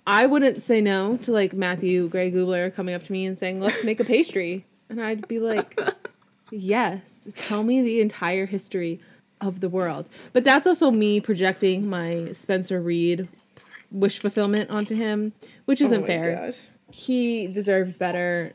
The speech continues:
Speaker 1: Um, he is an icon. I'm not kidding. Hit me up. I'll give you my phone number. Let's do
Speaker 2: <laughs>
Speaker 1: this.
Speaker 2: Oh, boy.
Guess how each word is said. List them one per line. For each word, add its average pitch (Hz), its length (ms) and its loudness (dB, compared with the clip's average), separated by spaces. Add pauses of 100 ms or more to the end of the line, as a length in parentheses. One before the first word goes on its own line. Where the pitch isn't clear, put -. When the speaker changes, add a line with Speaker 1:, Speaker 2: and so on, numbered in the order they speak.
(120)
Speaker 1:
Um, 185 680 -4 (1040)
he 254 140 4
is 220 120 2
an 196 60 0
icon. 190 720 -2 (1120)
I'm 226 120 6
not 214 200 4
kidding. 202 520 0 (220)
Hit 214 200 -2
me 214 140 4
up. 190 320 0
I'll 202 100 2
give 190 160 0
you 190 80 0
my 190 120 -2
phone 180 200 0
number. 180 320 -4
Let's 185 420 -2
do 185 140 0
Speaker 2:
<laughs> - 20 6
Speaker 1:
this. 175 340 0
Speaker 2:
Oh, 185 200 -6
boy. 226 360 0